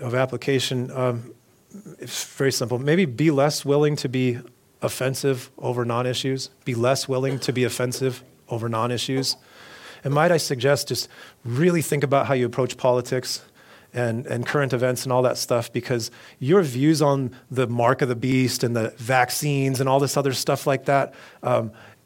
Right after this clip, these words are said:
you might actually be causing a stumbling block, you know, in people's life. Eh, just think about it. Just pray about it. Pray about if your approach to all these different things is godly. Be more willing, though,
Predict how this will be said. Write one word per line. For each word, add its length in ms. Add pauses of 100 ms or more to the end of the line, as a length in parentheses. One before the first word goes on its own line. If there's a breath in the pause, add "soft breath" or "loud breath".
(180)
you 380
might 180
actually 300
be 120
causing 360
a 40
stumbling 520
block, 480
you 60
know, 100
in 80
people's 340
life. 220 (320 loud breath)
Eh, 140 (1500)
just 240
think 180
about 240
it. 100
Just 160
pray 180
about 240
it. 120
Pray 180
about 220
if 120
your 100
approach 380
to 100
all 140
these 160
different 340
things 380
is 360
godly. 480 (2500 loud breath)
Be 160
more 240
willing, 400
though, 300